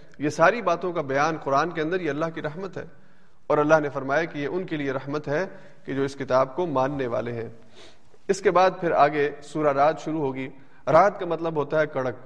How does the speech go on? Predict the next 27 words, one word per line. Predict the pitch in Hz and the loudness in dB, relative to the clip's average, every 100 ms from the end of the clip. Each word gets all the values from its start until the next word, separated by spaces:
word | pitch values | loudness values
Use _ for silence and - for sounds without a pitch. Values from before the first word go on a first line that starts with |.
| - - - | -16 -18 -12
یہ | - | -4
جو | 147 147 | 6 6
آسمان | 143 147 156 | 6 0 -2
سے | 160 | -2
بجلی | 151 151 175 | -6 -4 -4
برستی | 170 147 151 - 151 | -2 -2 -2 -4 -4
ہے۔ | 135 - - - - | -4 -8 -16 -18 -6
دو | 147 180 | 2 4
لفظ | 175 175 | 4 2
قرآن | 151 147 160 | 2 2 2
نے | |
ذکر | 147 143 156 151 | 0 -2 -4 -6
کیے، | - 143 131 - - - - | -6 -2 -2 -4 -12 -18 -12
ایک | - 156 151 | -2 0 4
رعد | 147 165 175 | 6 6 4
اور | 139 | 0
ایک | 143 139 | 0 0
برق، | 131 143 139 - - - - - | 2 2 0 -10 -16 -18 -18 -16
یہ | 143 147 160 147 | -2 2 4 2
پہلے | - 170 190 | 2 2 4
پارے | 156 147 | 4 4
کے | 147 | 0
اندر | 139 139 | -2 -4
بھی | 139 135 | -4 -6
گزر | 131 131 | -6 -6
چکا | 131 131 | -4 -2
ہے۔ | 127 | -2